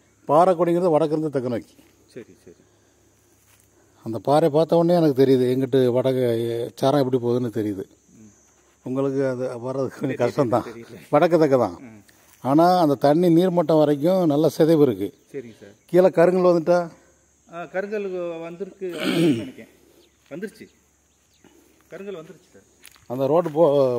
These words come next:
Speaker 1: ப்ளூ மெட்டல் மாதிரி வந்துட்டா?
Speaker 2: வந்துருச்சு, வந்துருச்சு, வந்துருச்சு.
Speaker 1: இதா இருக்கு பாருங்க, இதான் ப்ளூ மெட்டல் ராக்.
Speaker 2: ஆ.
Speaker 1: இது வந்துட்டுனா இந்த பெரும்பாலும் இங்க தண்ணி கீழே பாற முடியாது.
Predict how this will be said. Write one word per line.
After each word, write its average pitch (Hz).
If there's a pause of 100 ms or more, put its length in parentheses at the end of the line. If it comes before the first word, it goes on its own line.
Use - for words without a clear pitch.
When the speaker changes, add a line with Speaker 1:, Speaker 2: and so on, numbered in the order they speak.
(100)
Speaker 1:
ப்ளூ 190
மெட்டல் 170
மாதிரி 170
வந்துட்டா? 165
Speaker 2:
வந்துருச்சு, 156
வந்துருச்சு, -
வந்துருச்சு. - (4000)
Speaker 1:
இதா 170
இருக்கு 160
பாருங்க, 156 (1000)
இதான் 156
ப்ளூ 156
மெட்டல் 147
ராக். 120 (920)
Speaker 2:
ஆ. 120 (600)
Speaker 1:
இது 170
வந்துட்டுனா 185
இந்த 180
பெரும்பாலும் 165
இங்க 160
தண்ணி 151
கீழே 147
பாற 131
முடியாது. 117